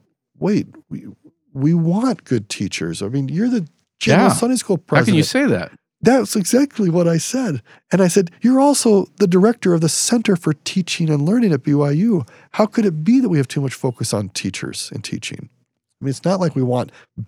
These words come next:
Speaker 1: bad teachers and teaching." He said, "You're right. But what I'm trying to say here is that we need more focus on learners and learning. When the focus is on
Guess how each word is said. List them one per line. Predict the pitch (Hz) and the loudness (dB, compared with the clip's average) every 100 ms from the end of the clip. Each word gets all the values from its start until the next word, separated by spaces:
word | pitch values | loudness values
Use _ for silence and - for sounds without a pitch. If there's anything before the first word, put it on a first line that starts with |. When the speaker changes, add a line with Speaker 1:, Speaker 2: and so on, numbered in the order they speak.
| - | -4
Speaker 1:
bad | - 143 123 | -2 -2 -2
teachers | - 143 135 117 | -2 0 2 0
and | 107 | 0
teaching." | 220 240 139 196 208 _ _ _ _ - | 0 0 0 -2 -6 _ _ _ _ -6
He | 135 | -2
said, | 151 139 - _ _ _ _ | 0 0 -4 _ _ _ _
"You're | 202 139 | 0 2
right. | 135 185 190 110 - _ _ _ - | 2 2 2 0 -4 _ _ _ -4
But | 131 | -2
what | 151 | 2
I'm | 151 131 | 0 0
trying | - - 160 190 | -4 -4 -2 -2
to | 160 110 - | -2 -4 -8
say | - - 113 104 | -8 -4 -2 -2
here | 107 101 | -2 -4
is | 104 | -4
that | 113 110 - _ _ | -4 -4 -6 _ _
we | 135 127 | -2 -2
need | 131 185 208 | 0 0 0
more | 151 117 | 0 -2
focus | 110 131 127 120 - | -2 -4 -4 -6 -6
on | 107 95 | -6 -6
learners | 101 117 113 90 87 - - _ | -4 -4 -4 -4 -6 -10 -14 _
and | 80 | -14
learning. | 87 110 113 76 101 - _ _ _ _ - | -8 -4 -4 -6 -12 -20 _ _ _ _ -4
When | 143 | -2
the | 135 | 0
focus | - 233 - - | 0 -2 -2 -4
is | 143 | -2
on | 131 | -2